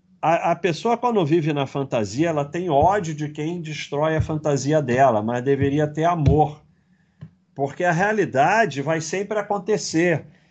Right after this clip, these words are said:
Então, é, quando eu, eu destruo a fantasia de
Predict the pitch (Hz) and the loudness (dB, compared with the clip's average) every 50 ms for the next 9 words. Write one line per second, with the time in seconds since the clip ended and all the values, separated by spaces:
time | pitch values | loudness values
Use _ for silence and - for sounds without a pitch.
0 | _ _ _ _ _ _ - - 131 135 - - 190 202 208 196 165 147 - _ | _ _ _ _ _ _ -12 -10 -10 -8 0 2 4 4 4 4 2 -2 -8 _
1 | _ _ _ _ _ _ _ _ - 135 143 143 143 143 143 139 135 131 - - | _ _ _ _ _ _ _ _ 0 2 2 4 4 4 4 4 2 0 -2 -8
2 | _ _ _ _ _ _ _ _ _ _ _ _ _ _ _ _ - 170 196 220 | _ _ _ _ _ _ _ _ _ _ _ _ _ _ _ _ 0 2 2 4
3 | 233 247 240 226 180 175 185 175 175 165 147 131 135 - - - - 156 170 170 | 6 4 4 4 2 0 0 2 2 0 0 -2 -6 -8 -8 -4 0 2 4 4
4 | 160 143 143 - 151 143 143 151 139 127 107 95 110 131 139 135 127 120 113 104 | 4 4 2 0 -2 -2 2 2 0 0 0 -2 -4 -2 0 0 2 0 0 -2
5 | 95 107 123 123 117 107 - | -2 -4 -2 -2 -2 -2 -4